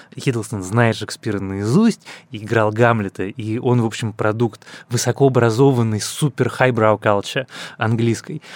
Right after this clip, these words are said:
А Оуэн Уилсон — это парень из деревни, и он такой американский парень из деревни на расслабоне, и они там обсуждают, значит, там натурально, это дико смешная сцена, когда Том Хиддлстон говорит, что я спросил у Оуэна, играл ли он когда-нибудь Гамлета.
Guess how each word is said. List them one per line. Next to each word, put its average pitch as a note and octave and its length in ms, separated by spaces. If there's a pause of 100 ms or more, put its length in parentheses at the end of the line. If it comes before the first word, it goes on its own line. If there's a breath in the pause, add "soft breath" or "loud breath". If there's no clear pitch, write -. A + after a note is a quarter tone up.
(260 loud breath)
А G#2 420
Оуэн D3+ 300
Уилсон — D#3+ 480
это D#3+ 200
парень D3 360
из A2+ 100
деревни, G#2+ 580
и G#2+ 200
он D#3 100
такой D3 220
американский C#3 460
парень C3+ 200
из G#2+ 100
деревни C#3+ 360
на A2+ 140
расслабоне, B2+ 640 (520 loud breath)
и A2+ 320
они A#2 240
там B2+ 160
обсуждают, A2 760
значит, G#2 500
там A2 160
натурально, E3 300
это A2+ 180
дико C#3+ 160
смешная A2+ 340
сцена, F3 300
когда G#2+ 240
Том B2+ 160
Хиддлстон A#2+ 420
говорит, G#2 200
что - 160
я C#3 100
спросил A#2+ 480
у A#2+ 80
Оуэна, D3+ 360
играл C#3 200
ли C#3+ 60
он C3 100
когда-нибудь A#2 400
Гамлета. G#2+ 400